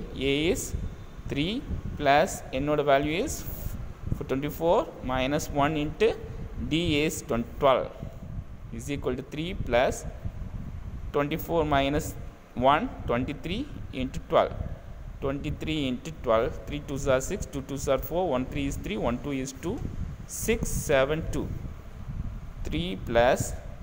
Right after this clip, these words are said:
two hundred and seventy-six, add these two value, three plus two hundred, two hundred and seventy-six, two hundred and seventy-nine. Next one, the general term, T nth term.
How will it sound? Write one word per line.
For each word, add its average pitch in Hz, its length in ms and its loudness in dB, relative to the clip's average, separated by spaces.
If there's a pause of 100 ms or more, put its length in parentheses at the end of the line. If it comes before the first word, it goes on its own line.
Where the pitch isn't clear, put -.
(300)
two 160 140 4
hundred 147 260 2
and 135 140 0
seventy-six, - 720 -2 (100)
add 127 220 0
these 147 240 -4
two 151 140 -2
value, 156 360 4 (680)
three 151 160 -2
plus 143 180 2
two 151 200 -2
hundred, 143 260 0 (180)
two 170 180 0 (200)
hundred 151 260 0
and 151 100 0
seventy-six, 151 600 0
two 156 120 -2
hundred 147 300 -2
and 277 100 0 (220)
seventy-nine. 104 1040 0 (540)
Next - 260 0
one, 175 160 2
the 156 100 4
general 156 540 6
term, 104 220 6 (340)
T 196 320 -2 (480)
nth 175 500 4
term. 113 240 8